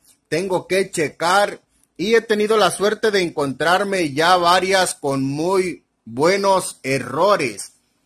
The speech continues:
Así que pues vamos a observar esta de mil novecientos setenta y cuatro con la letra D. Y ya observaron los valores que puede llegar a alcanzar esta hermosa moneda.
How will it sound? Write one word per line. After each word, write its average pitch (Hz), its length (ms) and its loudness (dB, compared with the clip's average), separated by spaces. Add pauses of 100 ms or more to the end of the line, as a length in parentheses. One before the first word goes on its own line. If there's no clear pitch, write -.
(260)
Así 139 340 -4
que 185 180 -2
pues 143 320 -2
vamos 190 280 -2
a 180 100 2
observar 156 800 0
esta 185 480 0
de 156 80 -2
mil 175 220 -2
novecientos 180 760 -2
setenta 139 460 -4
y 113 60 -8
cuatro 165 760 -2 (520)
con 147 320 0
la 135 140 0
letra 160 640 0
D. 196 460 0 (440)
Y 208 200 -4
ya 202 200 6
observaron 196 840 0
los 160 160 0
valores 170 500 0
que 156 140 -6
puede 180 320 -2
llegar 165 360 -2
a 185 40 0
alcanzar 165 760 -2
esta 180 600 -2
hermosa 139 800 -2
moneda. 151 680 -4